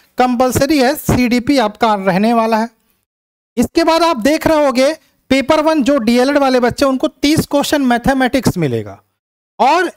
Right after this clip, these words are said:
ईवीएस environmental तीस क्वेश्चन मिलेगा। अब इसमें भी ध्यान रखना कि आपका total नब्बे number का सिर्फ पेडागोजी आता है।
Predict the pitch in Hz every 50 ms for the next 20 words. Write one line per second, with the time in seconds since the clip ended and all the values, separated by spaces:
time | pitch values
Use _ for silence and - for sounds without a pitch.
0 | _ _ _ _ _ - 254 294 285 262 285 294 320 294 196 - - - - -
1 | _ - 202 233 247 247 247 247 247 254 254 262 262 262 247 302 302 311 311 302
2 | - _ - 285 294 285 - - - 240 214 - - 254 247 247 247 240 240 240
3 | - - _ _ _ _ _ _ _ _ _ _ _ _ _ _ _ _ _ _
4 | _ _ 233 269 285 247 - - 254 339 - 294 294 320 349 349 294 311 330 254
5 | 240 247 254 269 294 294 285 262 - 247 233 214 220 240 285 - - - _ _
6 | _ - 302 302 - - - 214 247 262 240 285 269 - - 311 339 339 _ _
7 | _ 285 277 285 294 277 - 330 330 339 311 254 175 139 143 _ - 185 202 214
8 | 226 240 247 233 190 180 185 294 311 311 294 294 285 269 254 269 285 285 277 -
9 | 269 277 302 - - - - 285 - - 262 - - 233 226 226 247 254 226 226
10 | 226 226 208 247 247 226 190 254 - 247 262 262 262 208 117